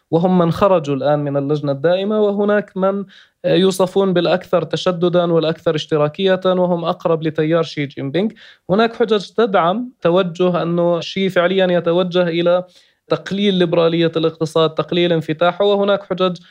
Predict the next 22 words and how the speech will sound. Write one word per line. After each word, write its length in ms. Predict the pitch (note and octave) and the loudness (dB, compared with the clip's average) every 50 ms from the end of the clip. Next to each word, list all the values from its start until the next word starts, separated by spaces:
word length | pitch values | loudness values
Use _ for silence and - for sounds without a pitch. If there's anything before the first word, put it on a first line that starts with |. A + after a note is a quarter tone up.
| - _ _ E3 | -20 _ _ -4
ضدها. 440 | E3 F#3+ F#3 F3 F3+ F#3 G3 G3 F#3+ | -2 -2 0 0 2 4 4 4 4
لكن 340 | F#3+ F#3+ G3 F#3+ - F#3+ F#3 | 4 2 0 0 -2 -2 0
ما 220 | F3+ F3+ F3+ F#3 | 0 2 2 2
يظهر 300 | G3+ G3 F3 F3 F#3 F3 | 2 0 0 0 -2 -2
حتى 320 | F3 - F3+ F3+ - - | -2 -4 -6 -4 -4 -4
الآن 260 | E3 D#3 D#3+ E3 E3+ E3 | -4 -2 -2 -2 -2 -2
من 160 | E3 D#3+ D#3 | -2 -4 -4
تشكيلة 440 | - D#3 - - - F3 E3+ E3+ E3 - | -6 -8 -8 -4 0 0 0 2 0 -2
القيادة، 720 | D#3 D3+ D3+ D#3 D3+ D#3 E3+ F3 E3+ E3 E3 D#3+ D#3+ D#3+ | -4 -6 -4 -2 0 2 2 2 2 2 2 2 2 0
من 220 | D#3+ D#3+ D#3 D#3 | 0 -2 -4 -4
سياسات 580 | D#3 - E3 D#3+ D#3+ D#3+ D#3+ - G#3 A3 A3 - | -4 -2 0 0 0 0 0 0 0 0 0 -2
شي 180 | - - G3+ | -8 -8 -6
السابقة 640 | G3+ F#3 - - F#3+ F#3+ F#3+ F3 F3 E3+ F3 - D#3+ E3 | -6 -8 -4 0 2 2 2 2 0 -2 -2 -2 -2 0
نفسها، 340 | F3 F3+ - - - F3 | -2 -2 -2 -2 -2 0
وأيضًا 440 | F3 E3+ E3 D3+ F3+ A3 A3 G3+ G#3+ | 0 0 0 2 0 0 0 0 0
من 180 | G#3 G3+ F#3+ G3 | 0 0 0 0
الظرف 440 | F#3 F3 E3 G3+ A3+ - - - E3+ | 0 0 0 -2 -2 -2 -4 -6 -6
ال-، 280 | E3 D#3+ D#3 D3+ - | -4 -4 -4 -6 -6
الموجود 500 | D3+ D3+ D3+ D#3 D#3 D#3 D#3 E3+ F3 E3+ | -6 -4 -2 0 0 0 0 -2 -2 -4
حاليًا 500 | - - - D3+ D3+ D3+ E3 F3 E3+ E3 | -2 0 0 0 2 2 0 0 0 0
أمام 420 | D3+ C#3 C#3+ D3 D#3 D#3+ D#3 D3+ C#3+ | 0 -2 -2 -2 0 0 0 -2 -4
الصين، 380 | C3+ - - F#3+ G3+ A3 A3+ | -6 -4 -4 -2 -2 -2 -2